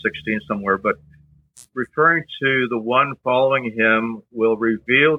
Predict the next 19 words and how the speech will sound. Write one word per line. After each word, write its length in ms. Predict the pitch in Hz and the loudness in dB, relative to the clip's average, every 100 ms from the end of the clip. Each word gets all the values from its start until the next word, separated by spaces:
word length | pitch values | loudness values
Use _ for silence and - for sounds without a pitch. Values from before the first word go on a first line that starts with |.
| - | -4
to 80 | 127 | -6
you 240 | 117 120 | -4 -2
what 220 | 113 110 | -2 -2
you 160 | 113 110 | -2 -4
need 240 | 113 110 - | -2 -4 -6
to 80 | 104 | -6
know. 260 | 107 107 104 | -4 -2 -4
And 120 | 104 - | -6 -4
so 320 | 113 110 - _ _ _ | -2 -2 -4 _ _ _
I 120 | 120 127 | 0 0
just 220 | 147 - - | -2 -6 -2
find 360 | 131 135 139 | 2 2 0
myself 680 | 123 123 120 - 127 123 110 - | 0 0 0 0 2 2 0 2
anchored 460 | 120 143 147 135 120 | 2 2 0 -2 0
into 280 | 120 117 113 | -2 -2 0
that 200 | 120 110 | 2 2
and 100 | 113 | 0
other 220 | 139 156 | -2 -2
scriptures, 600 | - - 107 - 117 | -6 -2 -2 -2 -4